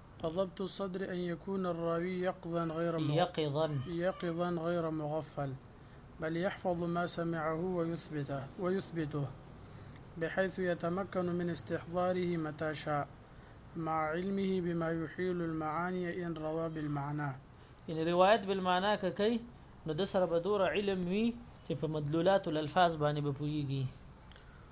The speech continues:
Speaker 1: وضبط الكتاب صيانته لديه مستمع فيه وصححه إلى أن يودي منه.
Speaker 2: آه.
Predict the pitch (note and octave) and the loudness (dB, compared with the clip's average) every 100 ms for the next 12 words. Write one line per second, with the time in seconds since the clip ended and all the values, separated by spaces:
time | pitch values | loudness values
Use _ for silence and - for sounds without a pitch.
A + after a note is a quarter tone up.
0 | - - - - - E3+ E3+ G3+ F#3 G3+ | -20 -20 -18 -14 -6 -2 0 0 -2 -2
1 | F3+ D3+ D#3 F3+ D#3+ D3 - - - - | -2 -4 -2 2 2 0 -8 -16 -14 -10
2 | - F3 F#3+ G3+ G3+ E3+ F#3+ F#3+ F#3 E3+ | -4 0 2 2 0 -2 0 0 2 0
3 | F#3 G3 F#3 F3+ E3+ - E3+ E3+ D#3+ D#3 | 0 0 0 -2 -4 -4 -2 0 0 -2
4 | G3 G3+ G3 F#3 - - - - - E3 | -2 0 0 -2 -6 -20 -20 -20 -8 -4
5 | D3+ F#3+ - F3 - E3+ F#3 F#3+ F3 E3+ | -2 -2 -2 -4 0 0 2 0 0 0
6 | E3+ F3+ F3+ E3+ E3+ D#3 E3 D#3 D#3 D#3 | 0 0 0 0 -2 -2 -2 -2 -2 -2
7 | C#3 C3+ - - - - - - - - | -2 -4 -8 -16 -20 -20 -20 -20 -20 -20
8 | - - - - - - C3+ B2 | -20 -20 -20 -20 -20 -14 -8 -8